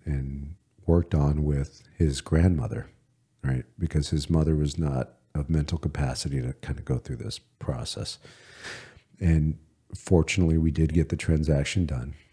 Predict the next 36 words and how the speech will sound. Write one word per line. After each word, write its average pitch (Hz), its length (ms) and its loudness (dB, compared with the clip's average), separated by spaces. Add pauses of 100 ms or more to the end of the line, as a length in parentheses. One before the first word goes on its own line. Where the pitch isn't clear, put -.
(120)
We 80 120 0
sold 78 340 2
it 78 120 4
to 80 140 2
a 73 40 2
strategic 80 560 -2
acquirer 69 680 -2 (160)
because 73 560 0 (920)
that, 78 260 2
that's, 80 340 0
that's - 320 0
what's - 220 0
also 92 340 2
unique 78 280 0
about 69 240 0
us, - 160 -2
is 82 140 -4
we're 85 100 2
looking 82 340 4
for 80 140 -2
that 69 180 -2 (100)
one 73 220 2
plus - 400 -2
one 76 140 -2
equals 73 500 -2
three 80 260 2
or 76 120 0
greater 73 460 0
equation. 76 680 -2 (1080)
One 113 160 4
plus 104 240 8
one, 82 320 4 (1000)
if 98 200 4
it 101 100 8
equals 104 320 6
two, 98 440 4